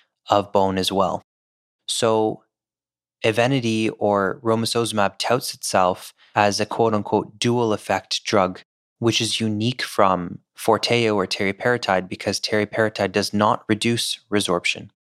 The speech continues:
The trials for romosozumab showed efficacy within twelve months. Specifically, they had impressive improvements in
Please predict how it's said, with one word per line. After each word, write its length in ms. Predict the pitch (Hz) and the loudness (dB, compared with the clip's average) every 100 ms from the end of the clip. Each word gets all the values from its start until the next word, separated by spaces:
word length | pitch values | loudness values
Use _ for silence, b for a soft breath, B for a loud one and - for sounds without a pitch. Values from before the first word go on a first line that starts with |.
| _ _ _ _ _ _ - | _ _ _ _ _ _ -6
The 80 | 131 | -4
trials 840 | - 135 131 160 165 147 - - _ | 0 2 4 4 2 -2 -6 -10 _
for 580 | - - 120 117 113 113 _ 117 | -6 0 2 2 0 -4 _ -2
romosozumab 720 | 117 117 117 110 107 101 101 - _ _ _ _ _ | -2 0 -2 -2 0 0 -2 -12 _ _ _ _ _
showed 360 | - - 117 113 | -4 0 0 0
efficacy 500 | 113 117 123 117 - | -2 -2 -4 -4 -2
within 300 | 110 104 104 | -2 -2 -4
twelve 400 | - - 113 104 | -6 0 2 2
months. 540 | 104 87 90 - - _ _ _ _ _ _ | 2 -2 -2 -6 -8 _ _ _ _ _ _
Specifically, 800 | - - 117 - 135 139 - 107 | -8 -4 -4 -2 -2 -2 0 0
they 200 | 101 98 | 0 0
had 420 | - 92 92 - _ _ _ _ | 0 0 0 -4 _ _ _ _
impressive 580 | 113 104 - 120 - 110 | -2 0 2 2 2 0
improvements 680 | 104 - 104 101 92 - - - | -2 0 0 0 -2 -4 -10 -2
in 360 | 104 98 95 | 0 2 -2